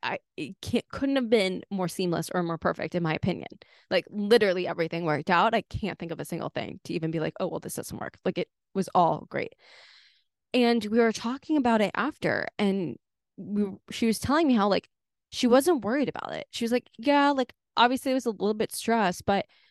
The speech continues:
I always knew, like, moving there, it'd be fine. Like, I'd be fine to find an apartment. I'd eventually make friends. Like, I'm an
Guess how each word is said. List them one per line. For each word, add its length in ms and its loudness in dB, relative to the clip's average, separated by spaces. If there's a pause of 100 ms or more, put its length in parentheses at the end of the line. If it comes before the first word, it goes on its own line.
(300)
I 100 4
always 240 4
knew, 300 4
like, 180 0
moving 380 0
there, 240 -2
it'd 100 -4
be 140 -8
fine. 540 -8 (360)
Like, 240 0
I'd 160 0
be 140 -4
fine 420 0
to 80 -8
find 260 0
an 140 2
apartment. 560 -4 (280)
I'd 180 0
eventually 480 0
make 180 -2
friends. 320 2
Like, 100 -4
I'm 120 -2
an 40 -12